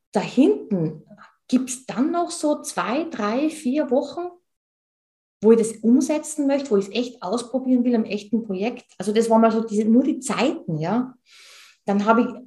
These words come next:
ähm, in dem, <laughs> in der Präsentation, über die du sprichst,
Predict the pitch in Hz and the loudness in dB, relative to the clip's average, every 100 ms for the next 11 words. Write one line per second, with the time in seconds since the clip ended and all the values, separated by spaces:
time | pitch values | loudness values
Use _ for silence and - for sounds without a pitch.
0 | - 208 208 214 220 220 214 208 208 - | 0 4 4 6 4 6 4 4 2 0
1 | 247 311 - 453 453 - 302 294 311 247 | 6 6 8 4 4 -2 2 6 6 4
2 | 311 285 262 302 330 269 277 262 294 - | 4 2 4 4 4 2 -2 -2 -4 -4
3 | 233 339 | -4 -4